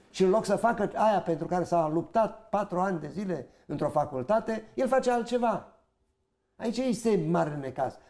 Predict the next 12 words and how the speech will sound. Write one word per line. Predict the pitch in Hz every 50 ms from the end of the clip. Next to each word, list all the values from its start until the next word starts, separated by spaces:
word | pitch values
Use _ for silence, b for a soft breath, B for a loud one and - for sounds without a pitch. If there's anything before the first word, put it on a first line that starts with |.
| b b b b b
Ei, | - 190 202 196 196 190 185 175 170 165
această | 160 151 - 170 160 156 - 165
problemă | 165 - 160 156 123 151 170 170 156 156
care | - 160 156 147 135
pare | - 170 160 151 143 127
simplă | - - 170 165 - 147 147
la | 139 131 123
prima | - 147 160 160 151 135 120 110 - b b b b b b b b _
vista, | - 113 156 180 - - - 160 127 98 - - - - _ _ _ _ _ _ _ _ _ _ _ _ _
la | - 113
prima | 104 - 151 165 165 156
audiție, | 151 143 131 113 156 175 180 - - 156 127 101 85